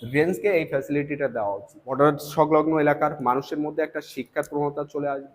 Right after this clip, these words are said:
আমার ব্যক্তিগত হিসাবে, আমার অভিমত হিসাবে,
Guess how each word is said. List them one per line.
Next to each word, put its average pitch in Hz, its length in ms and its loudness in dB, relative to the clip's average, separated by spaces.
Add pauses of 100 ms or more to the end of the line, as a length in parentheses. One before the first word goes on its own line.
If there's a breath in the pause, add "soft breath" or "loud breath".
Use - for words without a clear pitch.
(560)
আমার 156 220 8
ব্যক্তিগত 175 560 4
হিসাবে, 175 420 4
আমার 156 300 6 (180)
অভিমত 165 400 0
হিসাবে, 175 340 2